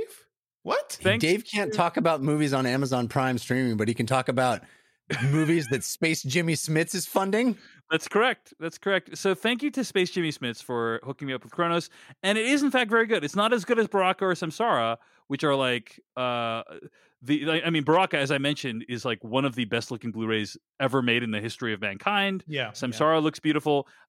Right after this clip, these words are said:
Speaker 2: Um, this one does not look quite as good, but it was also shot in nineteen eighty-five. So
Speaker 1: I'm surprised there's a Blu-ray of this.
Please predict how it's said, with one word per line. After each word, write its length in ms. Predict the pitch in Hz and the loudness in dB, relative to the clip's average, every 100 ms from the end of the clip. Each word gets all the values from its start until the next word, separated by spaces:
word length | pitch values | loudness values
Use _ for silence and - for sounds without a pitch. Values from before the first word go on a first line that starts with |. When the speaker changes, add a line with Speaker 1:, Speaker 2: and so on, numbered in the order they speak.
| 139 | -2
Speaker 2:
Um, 240 | 143 135 | -2 0
this 180 | 120 196 | 0 2
one 160 | 294 294 | 2 2
does 140 | 254 | 2
not 160 | 269 262 | 2 2
look 100 | 254 | 2
quite 160 | 262 | 2
as 100 | 247 | 2
good, 180 | 190 240 | 2 2
but 140 | 170 180 | 2 2
it 80 | |
was 100 | 180 | 2
also 220 | 190 220 196 | 2 0 -2
shot 260 | - 202 | 0 0
in 60 | 170 | 0
nineteen 300 | 170 165 165 | -4 -4 -6
eighty-five. 480 | 147 135 151 98 - | -6 -2 -2 -2 -8
So 120 | 120 | -2
Speaker 1:
I'm 120 | 196 | 0
surprised 520 | 208 202 208 254 320 | 0 0 2 2 0
there's 200 | 269 226 | -4 -4
a 40 | 190 | -2
Blu-ray 340 | 151 165 120 | -4 -4 -4
of 80 | 104 | -8
this. 480 | - - - - _ | -16 -20 -20 -20 _